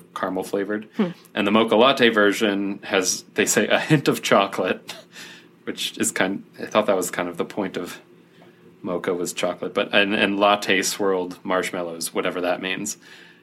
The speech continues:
Speaker 1: Either way, I imagine they'll have some kind of coffee flavor to them.
Speaker 2: Mm-hmm.
Speaker 1: And, uh, they also contain, quote, "very small amounts of caffeine, <laughs> roughly a tenth of a cup of coffee." I assume that's per serving.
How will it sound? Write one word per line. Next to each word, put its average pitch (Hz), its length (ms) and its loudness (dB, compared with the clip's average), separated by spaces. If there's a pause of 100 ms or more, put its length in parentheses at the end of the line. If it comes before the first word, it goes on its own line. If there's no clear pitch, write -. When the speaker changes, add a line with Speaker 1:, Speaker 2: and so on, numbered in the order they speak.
(320)
Speaker 1:
Either 123 200 6
way, 104 120 8
I 95 80 4
imagine 107 320 2
they'll 98 80 4
have 98 100 4
some 101 140 0
kind 98 120 -2
of 90 60 -8
coffee 95 360 2
flavor 87 360 -2
to 90 160 -4
them. 87 380 -4
Speaker 2:
Mm-hmm. 190 520 2
Speaker 1:
And, 95 520 -2
uh, 95 200 2
they 98 120 4
also 120 320 4
contain, 98 760 0 (260)
quote, 101 320 0
"very 165 360 4
small 131 420 4
amounts 113 320 4
of 104 100 -4
caffeine, 101 560 0 (300)
<laughs> - 300 -18
roughly 110 340 4
a 95 80 2
tenth 131 300 -2
of 110 100 -2
a 107 60 0
cup 107 220 0
of 98 100 -8
coffee." - 500 -4 (540)
I 90 80 2
assume 101 420 2
that's 87 180 0
per - 160 -6
serving. 64 480 -4